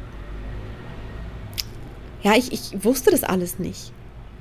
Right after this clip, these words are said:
Ich wusste nicht, dass es, dass es nicht normal ist. Ich dachte, das ist halt einfach so. Erst durch die Heilung meiner Weiblichkeit habe ich erfahren,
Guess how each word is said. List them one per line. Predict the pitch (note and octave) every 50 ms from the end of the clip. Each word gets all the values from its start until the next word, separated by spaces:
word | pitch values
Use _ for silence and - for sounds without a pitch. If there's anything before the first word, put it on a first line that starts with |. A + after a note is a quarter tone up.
| - - - - - - - - - - - - - - - - - - - - - - - - - - - - - - - - - - - -
Ich | - A#3
wusste | C4 B3+ G4
nicht, | G4 D#4+ -
dass | G#3 G3+ -
es, | G3 - -
dass | F#3+ F#3
es | G3 G3 -
nicht | G3+ G3 F#3+ -
normal | F#3+ F3+ F3+ F3+ A#3 D#4+ F#4 E4
ist. | A#3 E3 -
Ich | - -
dachte, | - G3 - - - -
das | - - - -
ist | - - -
halt | C4+ - -
einfach | - F3 F3+ - -
so. | - - - - - - - - - - - - - - - - - - - - - - - - - - - - - - - - - - - -
Erst | - C4+ E4 D#4+ -
durch | C#4 -
die | - B3
Heilung | A3+ - C4 C4+ C#4+ C#4 C4
meiner | A#3+ A3 G#3+ G3+ G3+
Weiblichkeit | G3+ G#3 C4 E4 - C4 - - - - - - G3 G#3+ - -
habe | D#4 D4+ D#4
ich | C#4 -
erfahren, | - - - - C4 C4+ D#4 D#4 C#4 C4 C4+